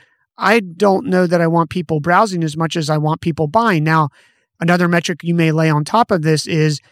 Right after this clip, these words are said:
if they are visiting only five pages, but every page, because it's an e-commerce site, they're putting something in the cart, well, that's good. If they only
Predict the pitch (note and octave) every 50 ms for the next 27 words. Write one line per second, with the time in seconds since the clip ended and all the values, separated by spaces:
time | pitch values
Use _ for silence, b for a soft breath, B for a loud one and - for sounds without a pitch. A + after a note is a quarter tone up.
0 | _ _ - E3+ D#3 - - F3 E3 D#3+ D#3+ E3 - - D#3 D3+ D3+ D3+ D3 -
1 | - - D#3 E3 F3+ F3 E3 D#3+ D#3+ D#3+ D#3 D#3 - - E3+ E3+ E3 D#3+ D3 -
2 | F3+ E3 D#3 D3+ - - G3 G3+ G3 F3+ F3 D#3+ C#3+ - - D#3+ - - _ _
3 | _ _ _ - G3 F3+ E3 E3 F3+ E3 D#3 - - _ - - G3 G3 F#3 E3+
4 | D#3+ D#3+ D#3 D3+ - - - - - D#3 D3 C#3+ - D#3+ D#3 D#3 - - G3 G#3+
5 | B3 A#3+ A3+ F#3 - - F3 D#3+ D#3+ D#3+ - b b b b b b E3+ D3+ -
6 | - F#3+ F3 D#3+ D3 - F3 E3 D3 E3+ D#3+ - D#3+ D3+ C#3+ C#3 - - - -
7 | A#3+ C4+ A#3 F3+ F#3 - - - _ _ _ _ _ _ _ - E3+ D#3+ D#3+ F3
8 | E3+ D#3+ - - A#3+ C#4 B3 E3 C#3 - - E3 E3+ F#3 F#3+ F3+ E3+